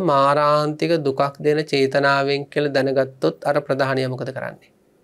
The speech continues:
සේවකයා පන්නනවද නැද්ද? පන්නනවා. අන්න ඒ වගේ පංච උපාදානස්කන්ධ ධර්මය වරින් වර සතුට දීලා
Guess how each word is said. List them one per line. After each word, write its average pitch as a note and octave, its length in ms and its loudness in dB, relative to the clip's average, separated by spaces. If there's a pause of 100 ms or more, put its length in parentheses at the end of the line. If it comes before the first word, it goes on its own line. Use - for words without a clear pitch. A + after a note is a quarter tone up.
(640)
සේවකයා C3+ 460 -4
පන්නනවද B2+ 480 0
නැද්ද? C#3+ 280 -4 (920)
පන්නනවා. C3+ 600 -2 (1000)
අන්න B2+ 260 -2
ඒ C3 120 0
වගේ C3 360 2
පංච C3 300 -2
උපාදානස්කන්ධ C3+ 1040 0
ධර්මය C3 440 -2 (220)
වරින් C3+ 400 2
වර C3 300 2
සතුට C3+ 380 -4
දීලා C3+ 500 0